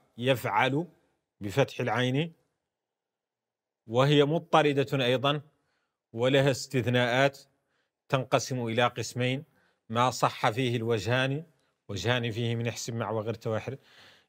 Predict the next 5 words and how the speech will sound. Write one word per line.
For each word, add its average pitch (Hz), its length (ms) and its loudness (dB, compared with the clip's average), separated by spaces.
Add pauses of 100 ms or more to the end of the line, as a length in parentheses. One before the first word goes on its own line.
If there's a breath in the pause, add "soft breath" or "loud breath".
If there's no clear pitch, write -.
إلى 113 240 2
آخره، 117 500 0 (1040 soft breath)
وما 139 680 4
فيه 135 260 2
الوجه 123 560 2